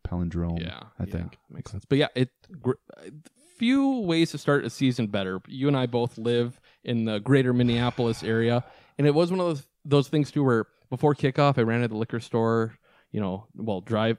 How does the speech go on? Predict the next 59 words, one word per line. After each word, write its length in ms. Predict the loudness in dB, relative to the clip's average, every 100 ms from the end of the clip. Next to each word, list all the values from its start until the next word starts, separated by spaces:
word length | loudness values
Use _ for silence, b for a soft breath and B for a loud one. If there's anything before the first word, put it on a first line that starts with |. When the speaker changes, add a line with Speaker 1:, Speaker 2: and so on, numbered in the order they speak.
| -6
Speaker 2:
drove 260 | -2 -2 0
to 60 |
the 40 | 0
liquor 220 | -2 -6
store, 340 | -2 0 2
and 160 | 0 -4 B B -2
you 60 | -2
Speaker 1:
<laughs> 0 |
Speaker 2:
see 280 | 0 4
all 160 | 6 6
the 120 | 2
Vikings 480 | 0 -2 0 -2 -4
fans. 440 | -2 0 0 -2 -2
You 80 | -6
know, 100 | -6
this, 280 | -10 -16 _ _ -2
especially 340 | 0 4 6
week 200 | 6 4
one, 160 | 0 0
everyone's 340 | 2 2 0
excited. 300 | -4 -4 -4
If 60 | 2
you 120 | 2
have 120 | 4
a 60 | 0
jersey, 460 | 0 0 0 -4
you're 180 | 0 0
wearing 320 | 0 -4 -8
it 60 | 2
Speaker 1:
Mm-hmm. 120 | 4
Speaker 2:
probably, 320 | 6 4 4
or 160 | 0 -10 -6
whatever, 500 | -4 -4 -4 -6 -8
a 80 |
shirt, 340 | -12 -6 -6 -6
whatever 280 | -8 -6 -8
for 140 | -8 -8
your 140 | -8
team. 340 | -6 -6 -6 -10 b b b b b
And 200 | -2 0
it's, 300 | 0 -4 -6 -4
it's 300 | -4 -8 -18 -2
very 200 | 2 4
nice. 300 | 4 2 2
You 80 | 0
know, 60 | 0
we, 360 | 2 0 -2 -6 -20 _ -20 -2
we 120 | -2
have 100 | 0
such 200 | -4 -4
a 40 |
historic 500 | -10 -6 -2 0 0 -4
and 120 | -6
great 220 | -4 -4
franchise. 720 | -4 -4 -4 -2 0 0 -2 -6
You 60 |
know, 60 | -14
we 80 | -14
got 160 | -16